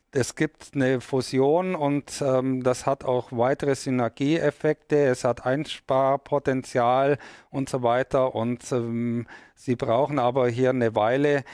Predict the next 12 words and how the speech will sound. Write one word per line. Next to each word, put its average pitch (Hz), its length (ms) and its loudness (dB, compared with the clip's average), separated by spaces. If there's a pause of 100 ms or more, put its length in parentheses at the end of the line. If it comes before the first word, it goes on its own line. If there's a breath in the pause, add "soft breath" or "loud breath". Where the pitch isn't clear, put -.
(220 loud breath)
äh, 123 280 2
bis 131 300 -2
Sie 135 120 0
den 123 180 0
richtigen 120 480 -2
Partner 120 460 -2
finden, 139 600 -2 (320 loud breath)
und 127 360 -4
merken 123 380 0
dann 123 280 0
erst, - 580 -2
ähm, 120 380 0